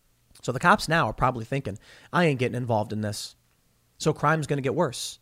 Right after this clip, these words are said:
And it is. Across the board, crime is getting worse. Murders are up basically everywhere. So they may not have successfully defunded the police, but the mayor still intervened and said, "We're reforming."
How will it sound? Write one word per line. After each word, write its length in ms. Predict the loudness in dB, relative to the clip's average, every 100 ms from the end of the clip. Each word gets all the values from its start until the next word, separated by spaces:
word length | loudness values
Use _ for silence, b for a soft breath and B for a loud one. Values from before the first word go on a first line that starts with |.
| _
And 80 | 2
it 80 | 4
is. 140 | 4
Across 340 | 2 4 4 4
the 100 | 2
board, 300 | 2 0 -4
crime 280 | -4 -4 -2
is 80 |
getting 160 | -4 -2
worse. 260 | 0 -2 -6 b
Murders 440 | -4 0 4 4 4
are 180 | 4 4
up 220 | 0 -2
basically 440 | -6 -6 -2 0
everywhere. 460 | 2 2 0 -2 -6 -16 _ -20 -20 b b b b 2
So 140 | 6
they 120 | 8
may 200 | 8 8
not 160 | 6 4
have 160 | 0 0
successfully 540 | 0 2 2 0 -2
defunded 400 | 0 2 0 -2
the 80 | -6
police, 400 | -4 -4 -4 -6 B B B
but 80 | 2
the 80 | 6
mayor 260 | 8 8
still 400 | 6 2 4 4
intervened 540 | 2 -2 0 0 -2 -4
and 120 | 2
said, 320 | 6 6 4 b b 4
"We're 200 | 6 6
reforming." 600 | 4 -2 -4 -4 -4